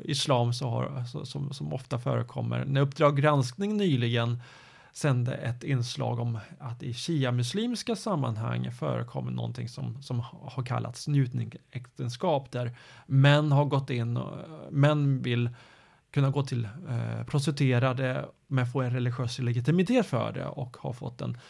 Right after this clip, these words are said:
en religiös ledare att, att, ehm, en imam att, att förrätta muslims vigsel, så att man under en viss begränsad tid kan, kan gå till den här prostituerade.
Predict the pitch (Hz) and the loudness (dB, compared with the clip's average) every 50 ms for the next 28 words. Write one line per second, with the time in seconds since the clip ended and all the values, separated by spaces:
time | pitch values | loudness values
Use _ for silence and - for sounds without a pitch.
0 | - - - - - 139 120 131 120 120 117 123 120 120 - - - 123 120 120 | -20 -20 -16 -10 -4 -2 0 2 2 2 0 0 -2 -4 -4 -4 -6 -6 -4 -4
1 | 117 120 117 120 - - - 135 123 - _ _ - - 120 113 113 110 113 117 | -4 -6 -6 -8 -10 -10 -10 -10 -10 -12 _ _ -8 -6 -4 -4 -4 -4 -6 -8
2 | - - - - - 139 - - 123 117 113 107 110 113 110 113 117 110 - _ | -10 -12 -14 -14 -14 -12 -8 -4 -4 -2 -2 -2 -2 -2 -2 -2 -4 -6 -8 _
3 | - - - - - - - 120 - - 131 107 107 - 123 120 117 117 - 139 | -20 -20 -20 -20 -16 -12 -12 -6 -2 0 0 0 -2 -4 -6 -6 -6 -8 -12 -16
4 | 151 151 - _ _ - - - - _ _ - 139 135 131 120 120 - 127 117 | -18 -18 -20 _ _ -20 -20 -20 -20 _ _ -4 0 2 2 2 0 0 -2 -4
5 | 113 - - 123 113 113 113 117 - - - 123 123 131 123 123 123 117 117 120 | -4 -4 -4 -4 -4 -4 -4 -8 -8 -10 -12 -10 -10 -10 -10 -8 -8 -6 -6 -4
6 | 123 120 117 117 117 113 113 110 113 113 113 - - - - 127 117 120 117 113 | -2 -2 -2 -2 -2 -4 -4 -4 -4 -6 -6 -8 -8 -8 -4 -2 0 0 0 0
7 | 107 101 120 120 - 117 113 110 113 - - - 117 113 110 - - - - - | -2 -4 -8 -8 -8 -8 -8 -8 -10 -12 -12 -10 -10 -10 -10 -12 -18 -20 -20 -20
8 | - - - - - - - - _ _ - 113 123 123 131 160 165 226 220 214 | -20 -20 -20 -20 -20 -20 -20 -20 _ _ -6 -2 2 4 4 4 4 4 4 6
9 | 202 185 - 170 143 147 151 139 127 113 110 110 113 113 60 - | 4 4 4 0 -2 -2 -2 -2 -2 -2 -2 -2 -4 -4 -4 -6